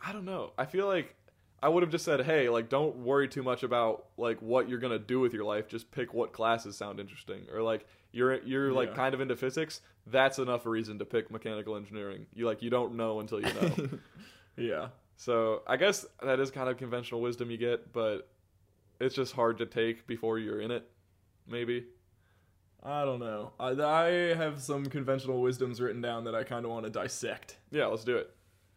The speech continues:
Speaker 2: But I also wanted to start by just kind of going through our experience with work and, like, different jobs we've had, what we've gotten out of them, what we
Speaker 1: Okay.
Speaker 2: think is good and bad.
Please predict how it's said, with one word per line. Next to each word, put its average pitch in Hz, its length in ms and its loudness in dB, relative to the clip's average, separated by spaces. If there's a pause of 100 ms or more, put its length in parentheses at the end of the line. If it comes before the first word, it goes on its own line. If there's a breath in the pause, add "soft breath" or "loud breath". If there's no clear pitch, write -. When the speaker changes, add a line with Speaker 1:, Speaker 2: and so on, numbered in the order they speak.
(200)
Speaker 2:
But 139 280 4
I 139 140 8
also 165 240 2
wanted 156 220 2
to 131 80 0
start 139 260 6
by 131 80 4
just 127 160 0
kind 135 140 -2
of 117 80 -4
going 131 240 4
through 131 160 6
our 120 160 4
experience 117 580 -4
with 117 340 0 (360)
work 120 480 -2 (200)
and, 127 160 -2
like, 120 220 -2
different 123 280 0
jobs 123 280 2
we've 123 160 0
had, 120 420 2
what 113 140 0
we've 113 160 -2
gotten 113 240 -2
out 117 160 -2
of 113 60 -4
them, 110 380 -4 (340)
what 110 160 -6
we 117 80 -2
Speaker 1:
Okay. 117 100 -4
Speaker 2:
think 113 160 -6
is 110 120 -8
good 110 160 -4
and 110 100 -8
bad. 110 320 -2